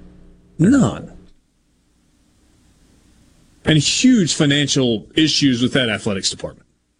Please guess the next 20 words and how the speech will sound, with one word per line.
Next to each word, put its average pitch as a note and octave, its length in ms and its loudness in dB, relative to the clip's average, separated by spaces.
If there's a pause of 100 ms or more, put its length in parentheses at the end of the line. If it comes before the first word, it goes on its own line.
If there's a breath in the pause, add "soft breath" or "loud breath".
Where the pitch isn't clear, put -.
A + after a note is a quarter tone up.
(140)
Huge. C#3+ 600 0 (2000)
It D#3+ 80 0
just G#3+ 180 0
doesn't F4+ 240 0
feel A#3 120 2
like B3 140 0
there A#3 140 4
are D3 40 0
that B2+ 460 -2
many G3 240 2
places E3+ 460 0
where F3 160 4
it E3+ 40 -4
would D#3 120 0
make F3+ 200 0
a D#3+ 60 0
whole G3 160 2
lot G3 160 0
of D#3+ 60 -2
sense. - 560 -2